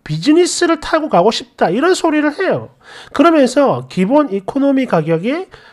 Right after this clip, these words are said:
본인들이 비용을 추가 부담해 비즈니스로 가겠다 이런 말을 했고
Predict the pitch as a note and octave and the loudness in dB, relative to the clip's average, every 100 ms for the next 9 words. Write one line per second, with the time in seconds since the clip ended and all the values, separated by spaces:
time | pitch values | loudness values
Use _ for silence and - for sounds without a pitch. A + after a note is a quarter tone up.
0 | - A#3 E4 F#4 D4 F#3+ F#3+ A3+ B2+ A2+ | 0 6 6 6 2 -2 -4 -8 -12 -8
1 | E3 G#3+ C#4+ C#4+ C#4 - - C4 D#4 D#4 | -2 2 2 2 0 -4 0 4 4 2
2 | D#3+ F#3+ G3+ C#4 D4+ D4 D#3 C#3+ A3+ C4 | 0 0 2 0 -2 -4 -6 -4 -2 -2
3 | B3+ - D4+ F4 A3 G#3+ C#4+ - G3+ G#2+ | -2 -2 -2 2 2 2 -2 0 0 0
4 | A2+ F#3+ C4 C#4 G#3+ B3 D#4 E4 - C3+ | -6 -4 0 2 0 2 0 -2 -8 -14